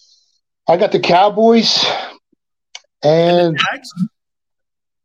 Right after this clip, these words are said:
Speaker 1: I like the Jags a little bit. The three teams that, to me, offer the most value are the Jags, the Browns, and the Bills, uh, because of the way they're set up, because of their division,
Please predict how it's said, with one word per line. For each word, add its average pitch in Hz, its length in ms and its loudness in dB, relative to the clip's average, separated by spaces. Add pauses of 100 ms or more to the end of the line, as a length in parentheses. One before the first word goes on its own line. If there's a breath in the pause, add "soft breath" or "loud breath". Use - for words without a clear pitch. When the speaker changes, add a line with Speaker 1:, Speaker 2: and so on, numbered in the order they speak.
(120)
Speaker 1:
I - 40 0
like 214 180 2
the 294 60 2
Jags 196 300 4
a 180 60 -2
little 185 180 2
bit. 196 380 2
The 156 100 -4
three 233 240 2
teams 226 380 -2
that, 170 240 2 (120)
to - 100 -4
me, 185 120 4
offer 170 300 2
the 151 100 -2
most 160 220 2
value 147 580 2
are 131 80 2
the 123 80 0
Jags, 139 640 2
the 127 60 -8
Browns, 135 580 0 (140)
and 123 140 -4
the 117 60 2
Bills, 107 440 -4 (1160)
uh, 117 200 2
because 131 320 0
of 120 60 -10
the 127 60 0
way 135 140 2
they're 131 120 2
set 131 240 0
up, 131 100 0
because 120 300 -2
of 113 120 -4
their 117 120 -4
division, 120 560 -2